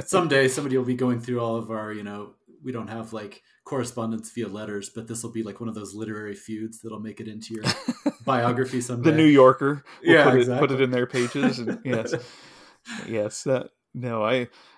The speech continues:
Speaker 2: I ho-, I aspire to never have anything like that happen. And, and it's pretty
Speaker 1: <laughs>
Speaker 2: easy because it never will. <laughs>
Speaker 1: Right. Yeah. I don't, I don't, uh, worry about that one too much.
Speaker 2: Uh, but yes, w-, I would really love to hear, like, we, we know that there are many places that we have not listed.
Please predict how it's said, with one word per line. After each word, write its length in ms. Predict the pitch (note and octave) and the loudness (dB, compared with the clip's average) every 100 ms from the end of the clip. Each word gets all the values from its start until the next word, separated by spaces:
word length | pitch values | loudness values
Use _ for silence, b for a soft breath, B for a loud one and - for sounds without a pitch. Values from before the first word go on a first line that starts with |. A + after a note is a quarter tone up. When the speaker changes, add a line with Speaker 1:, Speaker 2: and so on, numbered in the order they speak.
| b | b
Speaker 2:
I 40 | A2+ | -4
ho-, 120 | D#3+ | 0
I 100 | D#3 | 4
aspire 440 | D3+ - E3 D#3 D3 | 2 2 2 4 2
to 100 | C#3 | 0
never 320 | C#3+ D3+ D3 | 0 0 -2
have 200 | B2+ B2 | -2 -2
anything 300 | B2 B2 B2 | -2 -4 -4
like 160 | A2+ - | -4 -4
that 160 | G#2 | -6
happen. 340 | G#2+ G2+ A2 G2+ | -6 -6 -6 -8
And, 140 | G#2 | -2
and 140 | C#3 F3 | 2 2
it's 100 | - | 0
pretty 220 | B3+ F#3 | -2 -2
Speaker 1:
<laughs> 60 | C#3 | 0
Speaker 2:
easy 220 | D3 A#2 G#2+ | 0 0 -4
because 320 | A2 C3+ C3 | -2 0 0
it 100 | C3 | 0
never 240 | B2+ A2+ G#2 | -2 -2 -6
will. 320 | G#2+ A#2+ - | -4 -4 2
<laughs> 60 | - - - | 2 2 -2
Speaker 1:
Right. 500 | D3 F3 D3 B2 A#2 - | -2 2 4 4 0 -8
Yeah. 180 | G#2+ G2 G2+ | -6 -6 -4
I 60 | |
don't, 220 | A#2+ A#2+ - D3 | -4 -6 -6 -2
I 100 | C#3 | 0
don't, 220 | B2+ A#2+ | 0 -4
uh, 240 | A2+ A2 | -6 -4
worry 160 | A#2 B2 | -2 -2
about 180 | A2+ A2 | -2 -4
that 180 | A2+ | -2
one 100 | G#2+ | -4
too 100 | - | -6
much. 160 | G#2+ G#2+ B B B B B B - | -10 -18 B B B B B B -2
Speaker 2:
Uh, 640 | C3+ A#2+ A#2+ A#2 A#2+ A#2+ | 2 4 2 2 0 0
but 240 | - B2+ | 0 4
yes, 220 | D#3+ E3+ | 6 4
w-, 180 | C#3 C#3 | 4 6
I 60 | D#3 | 6
would 200 | E3+ C#3+ | 6 2
really 260 | D#3+ G#3+ | 2 2
love 200 | A#3+ E3 | 2 -2
to 80 | D3 | -2
hear, 260 | B2+ C#3+ C3 | -4 -2 2
like, 180 | C#3 C#3+ - | 6 4 4
we, 160 | E3 D3+ | 0 2
we 160 | E3 | 2
know 240 | D#3 D3+ C3+ | 4 4 2
that 140 | - | 2
there 120 | B2+ | 0
are 40 | A#2 | 2
many 240 | B2 C3 | 0 -2
places 420 | - B2 - A2+ | -2 -2 -2 -8
that 60 | A#2+ | -2
we 100 | B2 | 0
have 160 | A2+ | 0
not 240 | A#2 G#2+ G2+ | -2 -4 -4
listed. 400 | A2 - C#3 | -6 -6 -8